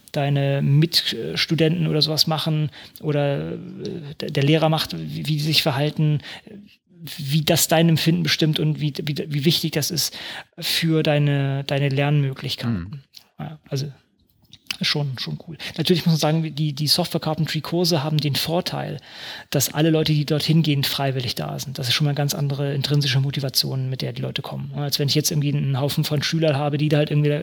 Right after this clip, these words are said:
Speaker 1: in der Klasse sitzen, weil sie in der Klasse sitzen müssen und nicht, ähm, sagen, „Okay, ich habe hier Probleme in meiner Wissenschaft, ich brauche dafür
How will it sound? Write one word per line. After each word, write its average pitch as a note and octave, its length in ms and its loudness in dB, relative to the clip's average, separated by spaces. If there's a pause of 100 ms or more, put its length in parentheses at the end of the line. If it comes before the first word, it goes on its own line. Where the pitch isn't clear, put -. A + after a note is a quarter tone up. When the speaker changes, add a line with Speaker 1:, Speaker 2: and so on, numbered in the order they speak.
Speaker 1:
in D3+ 60 2
der D3 100 0
Klasse D#3 260 0
sitzen, C#3 280 2
weil D3 140 2
sie C#3 280 -2 (180)
in D#3 80 2
der C#3+ 80 4
Klasse C#3 260 2
sitzen C#3+ 260 0
müssen C#3+ 380 2
und C#3+ 100 0
nicht, D3 240 -4 (460)
ähm, C3+ 240 0
sagen, C#3 260 2
„Okay, D3 200 -2
ich C3+ 100 -2
habe C#3+ 100 -4
hier D3+ 120 2
Probleme D3 480 0 (120)
in C#3+ 140 2
meiner C#3 240 0
Wissenschaft, D3+ 420 0
ich - 120 -4
brauche D3+ 240 -4
dafür C#3+ 420 0